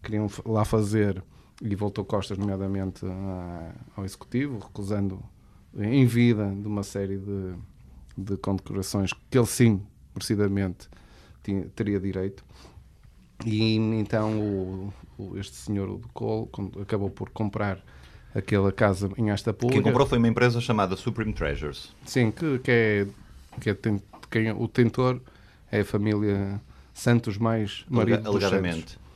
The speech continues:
Speaker 1: Santos. E
Speaker 2: Tem sede na Avenida da Liberdade, em Lisboa, no edifício da Yves Saint Laurent.
Speaker 1: Ok,
Speaker 2: Eu fui
Speaker 1: obrigado por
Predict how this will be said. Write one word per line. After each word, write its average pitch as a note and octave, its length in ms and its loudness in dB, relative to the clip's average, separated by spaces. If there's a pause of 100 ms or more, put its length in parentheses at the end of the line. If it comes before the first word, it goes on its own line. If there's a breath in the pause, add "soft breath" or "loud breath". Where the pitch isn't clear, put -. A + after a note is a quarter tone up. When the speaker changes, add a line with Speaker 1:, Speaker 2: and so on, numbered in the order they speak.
(300 loud breath)
Speaker 1:
Santos. A#2 120 -4
E A#2+ 280 4
Speaker 2:
Tem A#2 100 6
sede A#2 240 4
na A2+ 80 2
Avenida G#2+ 260 -2
da G2 60 -4
Liberdade, G2+ 400 2
em G2 60 0
Lisboa, D#2+ 500 -4
no F#2 120 -4
edifício F#2 460 -6
da F2 100 -4
Yves F2+ 180 -6
Saint F2 120 -8
Laurent. C#2+ 280 -10 (580 soft breath)
Speaker 1:
Ok, F#2+ 260 -6
Speaker 2:
Eu F#2+ 80 -2
fui F#2+ 140 -6
Speaker 1:
obrigado F2+ 140 0
por G2 80 0